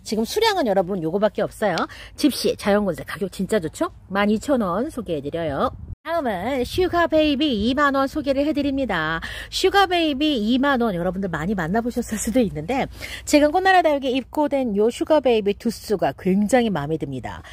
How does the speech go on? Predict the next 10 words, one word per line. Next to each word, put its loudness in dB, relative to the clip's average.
여기서 6
지금 0
포트 0
자체는 2
직경 2
십사 -4
센티미터 -2
포트에 2
심겨져 0
있는데 2